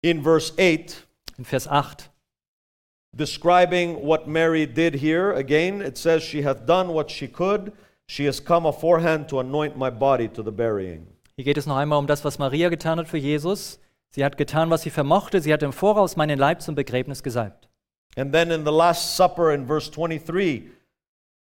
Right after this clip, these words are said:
Speaker 1: and twenty-four, he says, "He took the cup, and when he had given thanks, he gave it to them, and they all drank of it. And he said to them, 'This is my blood of the New Testament, which is shed for many.'"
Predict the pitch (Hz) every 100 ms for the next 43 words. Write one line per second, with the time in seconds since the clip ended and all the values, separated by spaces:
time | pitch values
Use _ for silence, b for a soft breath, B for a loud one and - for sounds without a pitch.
0 | _ - 135 - 160 151 151 175 175 143
1 | 143 170 160 160 160 - - - - 185
2 | 190 190 - 143 147 147 147 123 151 170
3 | 156 165 175 165 147 131 175 175 175 160
4 | 165 147 139 147 170 156 123 160 151 135
5 | 120 120 B B _ - 147 147 - 185
6 | 185 165 143 170 151 185 185 170 165 147
7 | 120 165 180 143 143 156 151 160 156 135
8 | 131 123 117 113 - 120 95 - 98 95
9 | 82